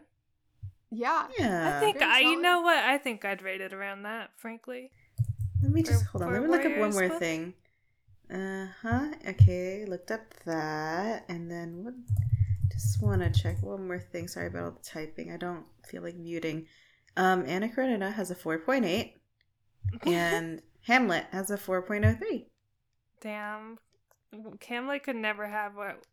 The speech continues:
Speaker 3: Warrior Cats has.
Speaker 2: Yeah.
Speaker 1: Can I, um, ask, read a question?
Speaker 2: Mm-hmm.
Speaker 3: Yeah.
Speaker 1: Can anyone tell me if this book is a sad book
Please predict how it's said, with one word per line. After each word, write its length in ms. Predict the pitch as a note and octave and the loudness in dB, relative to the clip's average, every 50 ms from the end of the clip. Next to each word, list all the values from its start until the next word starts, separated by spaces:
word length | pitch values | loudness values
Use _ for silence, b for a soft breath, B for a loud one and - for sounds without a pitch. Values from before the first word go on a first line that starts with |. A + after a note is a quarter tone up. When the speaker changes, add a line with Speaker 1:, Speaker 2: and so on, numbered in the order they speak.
| _ _ _ | _ _ _
Speaker 3:
Warrior 320 | A3+ G#3+ G#3+ G#3 G3 G3 | -12 -10 -10 -8 -10 -10
Cats 340 | G#3 - G#3+ D#3+ F#3+ - - | -12 -12 -12 -12 -12 -12 -14
has. 220 | - E3+ E3+ - - - - - - - - - - - - - - - _ _ _ _ _ _ B B B B | -14 -10 6 12 12 12 12 12 12 4 0 0 -2 -4 -6 -6 -6 -8 _ _ _ _ _ _ B B B B
Speaker 2:
Yeah. 320 | G3+ A3+ F#3+ E3 E3 F3 F3+ | -8 -6 -6 -8 -8 -10 -10
Speaker 1:
Can 140 | F3+ D4 D#4+ | -10 -6 -2
I, 300 | C#4+ C#4+ D4+ D#4+ E4+ F4 - - | -2 -2 -2 -2 -6 -8 -6 -2
um, 480 | C#4 D4 D4 C#4 C4+ C4+ C4 B3+ B3 - _ _ _ _ | 0 0 0 0 -2 -6 -10 -12 -16 -18 _ _ _ _
ask, 320 | - B3 A#3 G#3+ - - - | 2 2 2 0 -4 -10 -12
read 240 | A#3 A#3 B3 B3 A#3+ | -10 -8 -6 -6 -6
a 60 | A#3 | -6
question? 480 | - A#3 A3+ A3 - - D4 D4 D#4 D4 _ _ _ _ _ - | -6 -8 -10 -10 -12 -14 -14 -14 -16 -16 _ _ _ _ _ -2
Speaker 2:
Mm-hmm. 260 | A3 A#3+ B3 E4+ - A#3 | 0 0 0 0 -4 -6
Speaker 3:
Yeah. 220 | A3 G#3+ F#3 E3+ G#3+ - _ _ _ _ _ _ _ _ _ _ _ _ _ _ _ | -8 -8 -8 -10 -12 -14 _ _ _ _ _ _ _ _ _ _ _ _ _ _ _
Speaker 1:
Can 120 | - D4 E4+ | -8 -6 -6
anyone 280 | D#4+ F#4+ B4 C#5+ C#5+ - | -4 -2 0 0 -2 0
tell 200 | - F#4 F4 E4+ | -2 -2 -2 -2
me 120 | F4 E4+ | -4 -8
if 120 | D#4+ D#4 | -8 -8
this 140 | F#4 G4 - - | -8 -10 -8 -8
book 160 | A4+ G#4+ G4 | -8 -6 -6
is 80 | F#4 F4 | -6 -6
a 80 | D4+ | -6
sad 320 | C4 - A#3+ A3 A3 A3 A3+ | -6 -2 0 0 0 -2 -4
book 260 | D4 E4 E4+ E4 - | -6 -8 -8 -10 -10